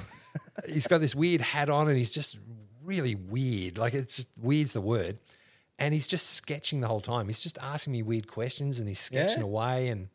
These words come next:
Speaker 1: and he's like, "Oh, so you live, you know, um, now have you seen, uh,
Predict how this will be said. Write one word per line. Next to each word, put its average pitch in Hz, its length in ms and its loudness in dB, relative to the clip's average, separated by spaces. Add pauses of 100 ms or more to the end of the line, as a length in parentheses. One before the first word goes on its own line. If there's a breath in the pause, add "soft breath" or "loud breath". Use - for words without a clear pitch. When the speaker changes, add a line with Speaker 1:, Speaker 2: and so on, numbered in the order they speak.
(400 soft breath)
Speaker 1:
and - 100 -2
he's 117 100 0
like, 127 140 0
"Oh, 151 260 -2
so 139 160 -2
you 143 120 0
live, 139 260 -2
you 131 120 -2
know, 139 220 -2
um, 127 300 -2 (300 soft breath)
now 143 80 4
have 143 120 2
you 135 80 0
seen, 147 480 0
uh, 113 300 -2